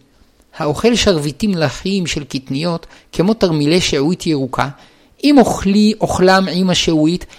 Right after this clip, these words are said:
מברך על השעועית האדמה, ופותר את התרמיל, ואם אוכל את התרמיל לבדו, יברך שהכל. על גרעיני פירות שראויים לאכילה מברכים שהכל, מפני שאין הם עיקר הפרי. אבל כאשר הם נאכלים יחד עם הפרי,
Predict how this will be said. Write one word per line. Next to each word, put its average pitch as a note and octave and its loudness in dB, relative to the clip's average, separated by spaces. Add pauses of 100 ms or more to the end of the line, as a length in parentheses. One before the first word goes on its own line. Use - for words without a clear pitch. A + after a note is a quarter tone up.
(160)
מברך G#3+ 4
על A#3+ 2
השעועית G3 2
האדמה, D#3 2 (320)
ופותר A3 0
את - -4
התרמיל, F3+ 0 (360)
ואם E3 -2
אוכל E3+ 0
את D#3+ -2
התרמיל C#3+ -2
לבדו, G#3 2 (280)
יברך G3 2
שהכל. D#3+ -4 (760)
על A3 6
גרעיני G3+ 6
פירות G3+ 2
שראויים F3 0
לאכילה E3 -2
מברכים D3+ -2
שהכל, C3+ -4 (420)
מפני G#3+ 2
שאין G#3+ 2
הם G3 4
עיקר D#3+ -2
הפרי. C#3 -2 (440)
אבל D3 4
כאשר D3+ -2
הם F3 -4
נאכלים D3 -4
יחד D3+ -2
עם C3 -2
הפרי, D3+ -4